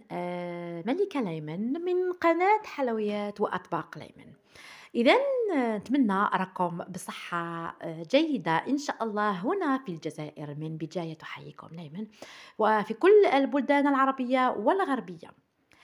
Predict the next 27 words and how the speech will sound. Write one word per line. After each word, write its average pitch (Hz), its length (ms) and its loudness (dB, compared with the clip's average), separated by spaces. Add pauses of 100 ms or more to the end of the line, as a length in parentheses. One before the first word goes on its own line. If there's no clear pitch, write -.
(260)
إذن 262 240 4 (140)
اليوم 226 280 6
واش 247 120 -2
حطيت - 320 -14
لكم؟ 208 360 -6 (280)
حطيت 165 300 -10
لكم 196 440 -6 (140)
دي 175 160 -8
ترانش 220 500 0
دو - 160 -2
باتيسري 151 400 -12
هكذا 160 400 -2 (200)
اللي 175 100 -10
تكون 160 280 -8
يعني 160 240 -6
خفيفة 214 600 -2 (220)
وهشة 214 520 -4 (180)
واقتصادية 226 880 -2 (140)
بمكونات 202 760 -2
موجودة 202 500 -2 (100)
في 202 120 -6
كل 415 680 4
بيت 185 640 -6
بحول 240 380 -4
الله. 160 340 -6 (500)
يعني 160 480 -4
متكونة 160 760 -6